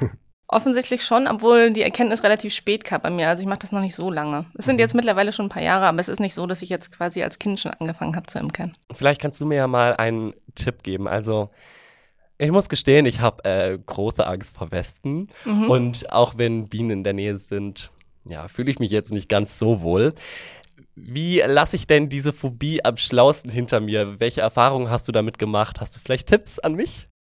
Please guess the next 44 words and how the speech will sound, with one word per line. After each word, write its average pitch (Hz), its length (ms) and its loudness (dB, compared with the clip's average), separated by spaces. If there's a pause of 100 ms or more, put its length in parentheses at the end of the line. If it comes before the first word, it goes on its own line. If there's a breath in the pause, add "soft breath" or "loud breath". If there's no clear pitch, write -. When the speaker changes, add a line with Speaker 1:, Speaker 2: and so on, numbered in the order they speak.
(480)
Speaker 2:
Na 214 120 4
klar, 202 400 2
also 214 240 4
Wespen, 285 440 4
ähm, 233 300 2
dazu 226 240 0
habe 226 120 0
ich 208 40 -2
nicht 302 140 2
so 254 80 -4
viele 220 180 -2
Tipps, 262 240 -2
weil 220 140 2
Wespen 220 380 0
sind 214 180 -2
sozusagen 196 440 0
die 196 80 -2
bösen 196 340 -2
Bienen. 254 360 0
Also 202 180 0
die 214 160 -4
stechen 196 300 -4
wirklich 220 380 -4
und, - 100 -2
Speaker 1:
Ja. 123 420 2
Speaker 2:
ähm, 185 140 -4 (320 loud breath)
die 208 60 -10
verlieren 233 300 4
halt 196 120 2
auch 196 80 0
ihren 196 160 -4
Stachel 202 300 0
nicht, 190 180 -4
deswegen 185 280 -2
haben 190 120 2
die 180 60 -2
nicht 190 120 -2
so 190 60 -2
eine 180 120 -2
große 180 240 -2
Hemmschwelle 165 480 -2
wie 160 80 -6
die 160 80 -6
Bienen. 190 360 -2